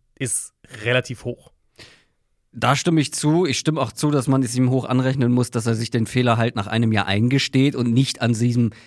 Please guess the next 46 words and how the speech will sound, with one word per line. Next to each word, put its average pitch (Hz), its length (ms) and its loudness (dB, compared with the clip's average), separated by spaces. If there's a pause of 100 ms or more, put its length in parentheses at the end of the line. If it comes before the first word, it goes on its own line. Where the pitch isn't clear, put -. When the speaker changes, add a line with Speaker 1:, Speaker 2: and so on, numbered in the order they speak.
(120)
Speaker 2:
ich - 60 -20
meine, 120 220 4 (340)
wie 120 100 2
viele 123 440 2 (280)
wie 123 100 0
viele 147 200 0
Führungspersonen 131 1080 2
halten 127 380 2
dann 127 220 2
an 123 180 2
so 120 100 0
einer, 120 280 2 (720)
an 127 120 4
so 123 80 4
einer 123 120 4
Speaker 1:
Genau, 113 200 0
Speaker 2:
Überzeugung 139 520 4
Speaker 1:
ja. 131 60 0
Speaker 2:
fest? - 580 -2 (140)
Ähm, 113 220 2
und 117 240 0
Speaker 1:
Ja. - 80 -18
Speaker 2:
er 113 140 0
war 127 180 4
sehr 143 260 2
überzeugt. 127 420 0
Wir 123 60 0
haben 120 80 2
darüber 123 240 -2
gesprochen, 127 360 -2
dass 113 160 -2
er 107 120 0 (600)
niemanden 147 600 6
anderes, 135 440 2
keinen 139 180 2
anderen 139 300 2
Kandidaten 127 560 2
reingeholt 120 540 2
hat, 120 140 0
mit 123 180 0
dem, 123 300 2
mit 113 180 -2
denen 123 140 2
gesprochen 135 460 2
hat. 120 180 2 (600)
Gleichzeitig 131 760 2